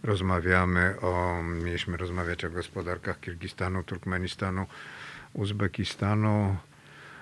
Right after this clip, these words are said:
a przeszliśmy jak zwykle na gospodarkę polską. Panie profesorze, czy,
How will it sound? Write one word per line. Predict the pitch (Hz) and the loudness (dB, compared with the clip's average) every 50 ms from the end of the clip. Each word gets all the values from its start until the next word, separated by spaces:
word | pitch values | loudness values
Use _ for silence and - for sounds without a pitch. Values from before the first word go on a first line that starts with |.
| - - - | -18 -12 -8
a | - 101 | -8 -6
przeszliśmy | - - - 107 92 - - 98 87 - 101 95 95 | -4 -4 -2 -2 -2 -2 -2 -2 0 2 2 4 4
jak | 92 87 87 | 4 4 2
zwykle | 85 92 90 92 - - 98 92 | 0 -2 -4 -4 -2 -2 0 0
na | 90 90 87 | 2 2 0
gospodarkę | 87 87 - - - 90 87 87 90 90 - 90 85 | 0 -2 -2 -2 0 0 0 0 0 0 -2 -2 -2
polską. | - 87 85 85 80 - - - 85 80 80 80 73 - - - - - - - - - - - - - - - - - - | 0 -2 -2 -2 -4 -6 -6 -6 -6 -6 -6 -8 -10 -12 -16 -20 -20 -20 -20 -20 -18 -18 -18 -18 -18 -18 -18 -20 -18 -6 0
Panie | - 120 123 127 | 4 6 6 8
profesorze, | 135 139 139 127 - - 165 156 147 135 104 | 8 8 6 6 6 6 6 8 8 8 6
czy, | - - - - - 104 98 95 92 92 90 90 90 | 4 2 -2 4 6 8 10 10 10 8 8 6 4